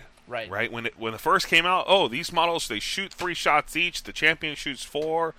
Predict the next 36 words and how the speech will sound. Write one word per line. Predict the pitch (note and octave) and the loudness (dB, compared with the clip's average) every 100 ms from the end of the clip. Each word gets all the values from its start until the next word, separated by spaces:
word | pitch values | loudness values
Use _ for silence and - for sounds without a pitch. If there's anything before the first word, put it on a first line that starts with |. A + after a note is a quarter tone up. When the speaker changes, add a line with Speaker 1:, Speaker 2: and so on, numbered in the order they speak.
| - - - | -16 -20 -6
Speaker 2:
They're, | A2 G#2+ G2+ G2 | 0 2 2 0
they | G#2 | 2
hit | F#3 | 4
on | F#3 | 4
threes. | - E3+ F3+ - | 2 -2 -2 -4
They | G#2+ | -2
win | E3+ | -2
on | E3+ D#3 | -2 -2
threes. | E3+ E3 | -2 -2
They're | G2 | -4
minus | A#2+ D#3+ E3+ - | 0 0 0 -2
one | C#3 D#3+ | -4 -2
or | C#3 | -4
two, | - D#3+ E3 | -4 -2 -2
and | B2+ | -4
they | A2 | -6
do | D3+ | -8
D | C3 D3+ | -8 -8
three | - C#3+ | -6 -4
damage." | B2 A2 F2 - | -2 -2 -4 -8
Well, | G3 G3+ - - - - | -8 -8 -10 -20 -16 -12
well, | |
fuck | F#3 B3+ A#3 - | -2 2 2 0
me | A3+ | -6
sideways. | - F#3 C3+ G2 - | 4 6 6 2 -2
That's | F3+ - | -2 -2
strong. | - E3+ A2 C#2 G#2+ - - | -2 0 0 -2 -12 -20 -16
Speaker 1:
Yeah. | C#3 - _ _ _ _ - | -14 -16 _ _ _ _ -2
Speaker 2:
Right? | C#3 F3+ E3 - - - | -2 -2 -6 -20 -20 -4
As | B2+ D3+ | 2 4
long | G#3 | 4
as | E3 | 2
the | |
points | - - F3 F#3+ | -4 -2 -2 -2
aren't | F#3 G3 | -4 -2
crazy, | - G3+ G#3 A#3 A3+ | -4 -4 -4 -10 -12